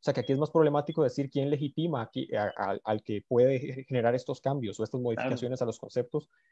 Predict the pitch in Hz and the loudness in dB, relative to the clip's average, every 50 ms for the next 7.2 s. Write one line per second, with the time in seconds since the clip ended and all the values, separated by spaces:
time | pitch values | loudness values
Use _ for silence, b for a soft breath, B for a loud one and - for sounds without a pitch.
0 | _ _ - - 127 131 143 139 127 113 117 123 - 131 - - 127 127 - 139 | _ _ 0 2 4 4 6 4 4 2 2 0 0 -2 -2 -2 -2 -2 -2 -4
1 | - _ - 131 127 127 127 127 123 123 120 - 127 127 135 127 107 - - 135 | -6 _ -2 -2 0 0 0 0 -2 -2 -2 -2 0 0 0 -2 -2 -2 -2 -4
2 | 127 - - 117 - 120 98 98 107 110 113 110 - - 101 90 - - - - | -4 -4 -4 -4 -2 -2 -2 -2 -2 -4 -6 -6 -6 -6 -6 -6 -6 -8 -12 -16
3 | _ _ - 98 92 101 101 98 92 - 113 107 - 127 - 117 101 107 - - | _ _ -6 -4 -4 -4 -4 -6 -4 -2 -4 -4 -4 -4 -6 -8 -8 -8 -8 -10
4 | - - 131 123 107 - _ - 92 - - - _ - - _ _ _ _ _ | -6 -4 -4 -4 -4 -6 _ -12 -12 -12 -12 -14 _ -16 -20 _ _ _ _ _
5 | _ _ _ _ _ _ - - 139 139 131 117 123 117 107 117 120 120 110 - | _ _ _ _ _ _ -4 0 2 2 2 2 0 -2 0 0 -2 -2 -2 -4
6 | - - 117 107 - 110 107 - 113 113 107 - - 135 139 - - - 104 104 | -8 -8 -8 -4 0 0 0 2 2 0 0 0 0 0 0 0 -2 -4 -6 -4
7 | 101 104 107 107 | -2 -2 -2 -2